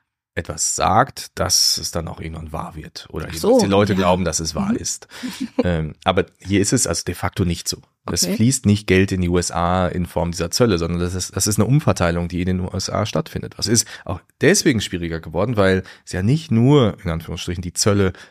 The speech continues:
Speaker 1: gegen China gibt, so dann hätten sie sich überlegen können, ah, die Chinesen sind gerade relativ teurer geworden. Jetzt auf einmal sind die Deutschen, die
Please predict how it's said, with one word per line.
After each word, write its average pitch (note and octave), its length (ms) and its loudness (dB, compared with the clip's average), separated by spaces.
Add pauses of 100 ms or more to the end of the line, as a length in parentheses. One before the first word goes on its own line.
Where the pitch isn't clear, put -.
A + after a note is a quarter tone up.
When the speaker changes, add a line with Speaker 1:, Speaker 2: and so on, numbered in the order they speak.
(120)
Speaker 1:
gegen F#2 240 -2
China D3 360 2
gibt, F2+ 240 0
so - 120 -2
dann F2+ 180 -2
hätten F#2+ 220 -2
sie F#2 160 -2
sich F2+ 140 -4
überlegen F2+ 280 -2
können, F2+ 180 -4
ah, A2 340 2 (340)
die F#2+ 60 -6
Chinesen A#2 320 4
sind G#2+ 100 4
gerade F2+ 220 2
relativ A#2 340 4
teurer B2+ 280 4
geworden. A#2+ 240 0 (180)
Jetzt A2+ 140 -4
auf G2+ 120 -4
einmal B2+ 240 2
sind A#2+ 160 -2
die G2 100 -2
Deutschen, G#2+ 600 0 (320)
die F2+ 420 -4